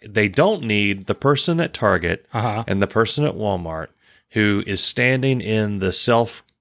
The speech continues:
Speaker 1: uh, checkout corral.
Speaker 2: Mm-hmm.
Speaker 1: And whenever one comes open, they say, "Ah, sir, this one's open over here. This one's open.
Speaker 2: Right.
Speaker 1: This one's open right."
Speaker 2: No.
Speaker 1: I saw
Speaker 2: You're,
Speaker 1: them walk
Speaker 2: you're,
Speaker 1: away.
Speaker 2: you're right.
Speaker 1: I saw them walk away.
Speaker 2: That's
Speaker 1: I
Speaker 2: why
Speaker 1: know
Speaker 2: there's
Speaker 1: how
Speaker 2: the
Speaker 1: that
Speaker 2: light
Speaker 1: works.
Speaker 2: on.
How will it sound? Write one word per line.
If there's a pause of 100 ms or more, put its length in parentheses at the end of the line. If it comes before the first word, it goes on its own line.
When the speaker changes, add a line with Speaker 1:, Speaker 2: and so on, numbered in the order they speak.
Speaker 1:
uh,
checkout
corral.
Speaker 2:
Mm-hmm. (300)
Speaker 1:
And
whenever
one
comes
open, (140)
they
say,
"Ah,
sir,
this
one's
open
over
here. (360)
This
one's
open. (120)
Speaker 2:
Right.
Speaker 1:
This
one's
open
right."
Speaker 2:
No.
Speaker 1:
I
saw
Speaker 2:
You're,
Speaker 1:
them
walk
Speaker 2:
you're,
Speaker 1:
away.
Speaker 2:
you're
right. (160)
Speaker 1:
I
saw
them
walk
away.
Speaker 2:
That's
Speaker 1:
I
Speaker 2:
why
Speaker 1:
know
Speaker 2:
there's
Speaker 1:
how
Speaker 2:
the
Speaker 1:
that
Speaker 2:
light
Speaker 1:
works.
Speaker 2:
on.